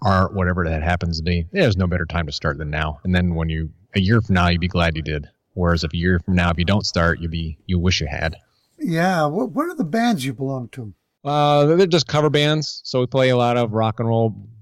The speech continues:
Speaker 1: music from seventies all the way up to recent stuff.
Speaker 2: Mm-hmm. What are their names? What do you call them?
Speaker 1: Oh,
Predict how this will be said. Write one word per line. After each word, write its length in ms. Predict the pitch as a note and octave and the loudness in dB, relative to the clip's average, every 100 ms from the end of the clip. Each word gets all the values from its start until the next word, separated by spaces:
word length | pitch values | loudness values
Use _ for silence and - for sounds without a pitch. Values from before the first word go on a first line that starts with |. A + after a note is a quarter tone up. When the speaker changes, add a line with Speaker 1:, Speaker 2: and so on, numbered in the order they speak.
| _ | _
Speaker 1:
music 360 | A2+ A2+ A#2 A2+ | 0 2 2 0
from 500 | G2 F#2+ F#2 F2 C#2 _ | 0 2 2 0 -6 _
seventies 540 | - F#2+ F2 F#2 F2+ | -6 -4 -2 -2 0
all 100 | F2 | 0
the 80 | F2 | 2
way 80 | F2 | 0
up 100 | F2 | 0
to 380 | - F2 E2+ D#2+ C#2+ F#2 | -2 0 0 -2 -6 -12
recent 400 | E2+ F2+ F2+ F2+ | 0 0 2 -2
stuff. 380 | - F#2 F2+ - _ - | -2 0 0 -4 _ -8
Speaker 2:
Mm-hmm. 540 | F3 D#3+ A3 D#3+ B2+ G2+ _ _ | -4 0 0 0 -4 -10 _ _
What 140 | E3+ E3+ | -8 -6
are 40 | |
their 160 | C#3+ E3 | -2 -2
names? 400 | F3 F3 B2+ G#2 | 0 -2 -4 -6
What 120 | B2+ | -6
do 60 | C#3+ | -6
you 80 | C#3+ | -8
call 260 | - D3+ | -12 -14
them? 160 | D3+ A2+ _ _ _ | -14 -16 _ _ _
Speaker 1:
Oh, 160 | B2+ | 2